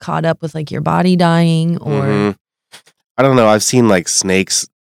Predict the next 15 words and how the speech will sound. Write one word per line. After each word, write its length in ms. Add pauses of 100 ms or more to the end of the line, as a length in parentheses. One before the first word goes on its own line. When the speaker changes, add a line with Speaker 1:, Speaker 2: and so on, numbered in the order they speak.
(180)
Speaker 2:
you 100
know, 240
they 160
get 160
their 140
head 200
cut 140
off 240
and 180
they're 120
still, 340
like, 340 (640)
moving. 640 (220)
Speaker 1:
Mm-hmm. 260
Speaker 2:
And 360